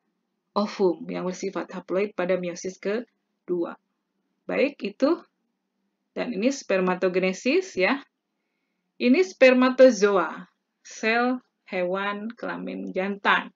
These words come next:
Bentuknya seperti ini. Ada kepala, ada mid connecting piece, penghubung ya di sini. Kerja keras terjadi.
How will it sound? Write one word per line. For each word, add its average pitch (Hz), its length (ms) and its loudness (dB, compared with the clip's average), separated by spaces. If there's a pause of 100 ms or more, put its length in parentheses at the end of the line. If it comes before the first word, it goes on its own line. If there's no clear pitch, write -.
(720)
Bentuknya 196 400 -2
seperti 202 400 -6
ini. 226 320 -4 (520)
Ada 185 320 0
kepala, 185 800 -2 (960)
ada 185 520 -2
mid 247 240 -2
connecting 202 640 -4
piece, - 480 -4 (400)
penghubung 220 640 2
ya 311 120 0
di 285 120 2
sini. 339 440 0 (760)
Kerja 214 400 -2
keras 247 520 0
terjadi. 202 760 -4